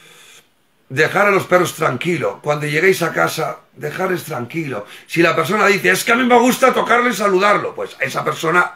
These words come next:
mm, no se le puede enseñar. Al látere, al látere, no se le puede enseñar, porque el problema no es el perro, son las personas, luego no se quejen. Y esos son los que luego dicen a la, eh, es, toda esa gente que, que quiere tocar al perro exageradamente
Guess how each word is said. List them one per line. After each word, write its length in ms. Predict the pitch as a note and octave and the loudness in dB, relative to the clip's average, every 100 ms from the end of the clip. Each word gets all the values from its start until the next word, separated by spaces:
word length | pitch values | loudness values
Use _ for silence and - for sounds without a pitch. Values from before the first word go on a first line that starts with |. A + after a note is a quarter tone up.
| - | -16
mm, 180 | A2+ B2 - - - _ _ _ _ _ _ _ _ _ _ - | -18 -18 -20 -20 -20 _ _ _ _ _ _ _ _ _ _ -16
no 120 | B2 | -12
se 120 | B2 | -10
le 80 | A2 | -10
puede 200 | F#2+ F#2+ | -8 -8
enseñar. 380 | F2 D#2 D#2 - - | -8 -10 -16 -12 -4
Al 160 | A2 | 0
látere, 360 | C3+ A#2 F2+ - | 0 0 -4 -6
al 120 | G2 | -4
látere, 280 | A2+ - - | -4 -4 -10
no 100 | F2 | -16
se 100 | F2+ | -12
le 40 | F#2+ | -8
puede 180 | A2+ B2+ | -8 -6
enseñar, 460 | D3 G#3+ G3 - - - - | -2 0 0 -2 -10 -20 -12
porque 380 | A#2+ A2 A2+ - | -10 -4 -6 -6
el 100 | - | -10
problema 380 | - G#2 D#3 E3 | -8 -2 0 0
no 80 | B2+ | -4
es 100 | B2 | -8
el 120 | F#3 | -6
perro, 240 | D#3+ C3+ | -4 -4
son 160 | F#2+ A#2 | -4 -8
las 120 | A2+ | -8
personas, 420 | A2 G2 A#2 F#2+ | -8 -10 -8 -8
luego 240 | F#2 A#2+ C3 | -4 -2 -2
no 100 | B2+ | -4
se 120 | A#2 | -6
quejen. 360 | C#3 F3 D#3 - - C#3+ F3+ D3+ | -4 -2 -2 -6 -12 -2 0 2
Y 100 | E3 | 0
esos 260 | F3+ F#3 | 0 -4
son 200 | - F#3 | 0 0
los 160 | E3+ E3 | 0 -2
que 100 | D3 | -6
luego 360 | C3 E3 D3+ C#3+ | 0 2 2 0
dicen 320 | D3 D3 D3 | -4 -6 -2
a 60 | |
la, 180 | C#3+ C#3 C3 B2 | 0 0 -2 -6
eh, 140 | B2 - - - | -8 -12 -20 -12
es, 360 | - D#3+ - - - - | -6 -6 -6 -18 -18 -2
toda 180 | A3+ | 2
esa 180 | A#3+ A3 | 4 2
gente 360 | F#3+ G#3 E3+ F#3 | 2 0 2 0
que, 240 | F3 D#3+ | 0 0
que 140 | E3 D3 | -2 0
quiere 220 | F3+ F#3 | 0 0
tocar 280 | F3 E3+ D#3 | -2 0 0
al 160 | C#3+ | 0
perro 220 | - D#3+ | -2 -2
exageradamente 1160 | C#3+ - C3 B2+ C3+ C#3 B2 C3 B2+ A#2+ A2+ - | -2 -4 -6 -2 -2 0 0 -2 -6 -6 -6 -6